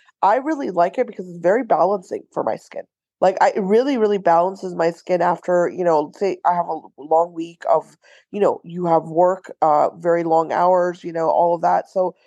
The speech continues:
when you're able to create a product that is able to balance the skin, I think it shows immediately, you know, in your skin results. And that's what I've noticed with the Stamina Mask, is that I can immediately see that there is a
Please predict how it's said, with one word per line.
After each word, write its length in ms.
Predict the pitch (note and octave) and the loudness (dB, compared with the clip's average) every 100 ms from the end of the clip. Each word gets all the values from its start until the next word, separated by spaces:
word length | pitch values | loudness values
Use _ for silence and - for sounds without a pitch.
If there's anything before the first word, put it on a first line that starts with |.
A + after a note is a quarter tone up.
| _ - | _ -4
when 160 | G3 | -4
you're 200 | G#3 A3+ | -2 -2
able 320 | F#3+ G#3+ A#3+ B3 - | 0 -2 -2 -4 -6
to 380 | G#3+ G3+ F#3 - _ | -6 -4 -6 -8 _
create 340 | - F#3+ G#3 - | 0 2 2 0
a 40 | |
product 580 | - - D#3 F3 D3 - | -2 2 2 4 0 0
that 160 | D#3+ E3+ | -2 -2
is 120 | E3+ | -4
able 260 | E3 E3+ | -4 -4
to 100 | F3+ | -6
balance 460 | E3+ D3+ D#3 E3 E3 | 0 2 4 2 -2
the 140 | - | -14
skin, 360 | - - C#3+ F#3+ - - - | -12 -2 0 0 -8 -8 -2
I 100 | A3 | 0
think 180 | D#4+ G4 | 0 -2
it 80 | |
shows 340 | - G#3+ G3+ F#3+ | -2 0 2 2
immediately, 680 | F3 F3+ F3+ - - G#2 - | 0 -2 -4 -6 -6 -12 -8
you 120 | - | 0
know, 160 | F3 F3+ | 2 4
in 160 | E3 F3 | 2 0
your 140 | E3 | -2
skin 300 | E3 - F3 | -2 -4 0
results. 500 | D#3 D#3 C#3 G3 - | 0 2 2 2 0
And 180 | F3 D#3 - _ | -4 -4 -18 _
that's 240 | G3 B3+ A3+ | 0 0 0
what 140 | A3+ | 0
I've 160 | G#3 F3+ | 0 2
noticed 440 | G3 G3 - - | 0 0 -4 -10
with 160 | E3+ E3 | -10 -8
the 100 | D#3+ | -2
Stamina 340 | E3 D#3 D#3 | 0 2 0
Mask, 400 | D#3 D3 - - | 2 0 -2 -6
is 100 | E3 | 0
that 200 | D#3 D3 | 2 2
I 240 | D#3+ F3 F#3+ | 2 2 0
can 180 | - - | -6 -8
immediately 600 | F3+ E3+ F3 F3+ - E3+ | -6 -4 -2 0 0 -2
see 220 | - E3 | -2 0
that 180 | D#3 - | 0 2
there 240 | D#3 D#3 | 2 4
is 220 | D#3+ D#3+ _ _ _ F#3 | 2 -2 _ _ _ -2
a 180 | F3+ | -2